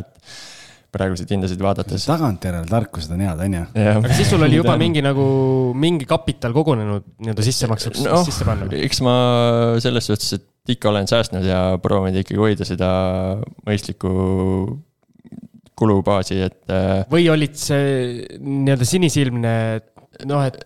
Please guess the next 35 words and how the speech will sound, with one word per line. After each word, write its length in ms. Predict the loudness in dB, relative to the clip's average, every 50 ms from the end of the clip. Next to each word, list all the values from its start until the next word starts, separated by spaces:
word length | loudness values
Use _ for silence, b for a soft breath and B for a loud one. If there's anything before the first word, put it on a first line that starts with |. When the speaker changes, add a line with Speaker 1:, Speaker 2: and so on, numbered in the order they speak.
| -2 0 0
Speaker 1:
Eks 160 | 0 2 0 2
seda 160 | 4 4 4
oli 140 | 4 2 2
Speaker 3:
tahaks 60 | 4 4
Speaker 1:
ka. 160 | 4 4 2
Speaker 3:
osta, 160 | 2 2 2
et 120 | 2 2 0
küll 100 | 0 2 2
ma 80 | 2 2
selle 160 | 2 2 4
raha 140 | 4 2 2
ikka 120 | 0 0 -2
kuskilt 260 | -2 -2 -4 -8 -4 -2
leian, 300 | -2 -2 -2 -2 -6 -6
jah? 80 | 0 0 2
Speaker 1:
Eks 160 | 2 2 2
seda 160 | 2 4 4
oli 140 | 4 4 4 4
ka, 80 | 4 4 2 2 2 2
<laughs> 240 | 2 4 4 4 2
et, 180 | 2 -2 -6 -4 -2
äh, 160 | 0 0 2
mõlemat 480 | 2 4 4 4 4 2 0 -2 -2 -2
oli. 140 | -2 -2 -4 B B B B B B B B B B B B
Aga, 540 | -4 -2 0 0 0 0 0 0 0 0 0
aga 140 | 2 2 2
ma 140 | 2 2 2 2
ei 60 | 2
ostnud 240 | 2 0 0 0 2
seda, 140 | 2 2 2 0 -2 -8 -18
siis 180 | -14 -10 -4 -2
ma 60 | 0 0
läksin 220 | 0 0 -2 -2 0
Kaitseväkke 600 | -2 -2 -2 0 0 0 0 0 -2 -2 -2 0
ja 140 | 2 2